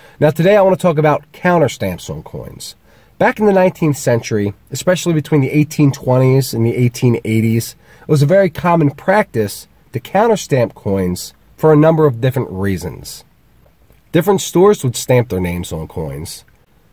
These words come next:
Businessmen would do so to advertise their business.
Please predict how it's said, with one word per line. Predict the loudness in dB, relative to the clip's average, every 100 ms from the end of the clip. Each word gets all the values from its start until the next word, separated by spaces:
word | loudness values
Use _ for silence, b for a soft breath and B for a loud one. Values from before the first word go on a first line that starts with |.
| _ 0
Businessmen | 0 2 -2 0 0 0 -2 -4
would | -4 0
do | 2
so | 2 0 0
to | 0 0
advertise | 0 0 -2 -4 -4
their | -2
business. | 0 0 -2 -10 -14 -20